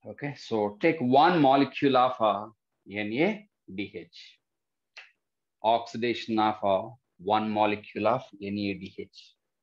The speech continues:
So take one molecule of N A D H here.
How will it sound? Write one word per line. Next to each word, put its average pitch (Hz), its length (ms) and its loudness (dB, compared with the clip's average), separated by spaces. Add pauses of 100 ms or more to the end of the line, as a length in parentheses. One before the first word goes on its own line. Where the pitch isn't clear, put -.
(560)
So 98 360 -8
take 117 140 -4
one 101 300 0
molecule 98 480 -2
of 98 100 0
N 101 140 -4
A 101 140 -2
D 104 200 -6
H 104 180 -12
here. 131 280 -6